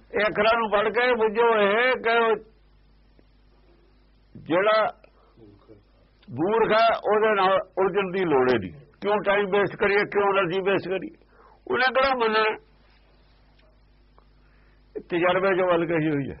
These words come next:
ਗੁਰੂ ਨਾਨਕ ਨੇ ਬਥੇਰਾ ਮਗਜ ਮਾਰਿਆ ਸਿੱਧਾ ਨਾਲ, ਪੰਡਤ ਨਾਲ, ਮੰਨਿਆ ਕੋਈ? ਬਸ ਫਿਰ ਉਹ ਕਹਿੰਦੇ ਤੁਸੀਂ ਨਾ ਇਹ ਕੰਮ ਕਰਿਓ, ਸਾਨੂੰ ਉਲਟਾਤਾ।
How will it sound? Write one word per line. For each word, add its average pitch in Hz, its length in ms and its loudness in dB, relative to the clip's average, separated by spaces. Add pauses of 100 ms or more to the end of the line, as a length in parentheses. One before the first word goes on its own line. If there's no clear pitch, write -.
(680)
ਗੁਰੂ 170 140 -2
ਨਾਨਕ 190 320 0
ਨੇ 202 160 -2
ਬਥੇਰਾ 180 460 0
ਮਗਜ 156 260 0
ਮਾਰਿਆ 107 480 -2 (1500)
ਸਿੱਧਾ 165 360 0
ਨਾਲ, 110 240 2 (1000)
ਪੰਡਤ 156 340 -2
ਨਾਲ, 117 300 -2 (160)
ਮੰਨਿਆ 196 220 0
ਕੋਈ? 240 220 0 (840)
ਬਸ 147 140 -6
ਫਿਰ 160 220 -12 (720)
ਉਹ 175 100 -6
ਕਹਿੰਦੇ 240 280 2
ਤੁਸੀਂ 233 300 0
ਨਾ 226 80 2
ਇਹ 214 60 2
ਕੰਮ 175 240 0
ਕਰਿਓ, 139 280 2
ਸਾਨੂੰ 208 320 0
ਉਲਟਾਤਾ। 175 420 0